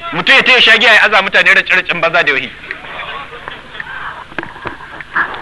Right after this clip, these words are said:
Don haka polio mu kan muna nan polio kayan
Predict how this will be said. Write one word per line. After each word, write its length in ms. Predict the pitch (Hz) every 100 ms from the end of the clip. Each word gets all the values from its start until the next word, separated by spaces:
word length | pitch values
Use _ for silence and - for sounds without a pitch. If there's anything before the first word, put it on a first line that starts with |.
| - - 117
Don 120 | 151
haka 300 | 185 233 233
polio 680 | - - 254 226 240 226 196
mu 220 | 190 202
kan 160 | 214 180
muna 360 | 185 202 180 170
nan 220 | 196 202
polio 360 | 214 214 214 180
kayan 260 | 170 175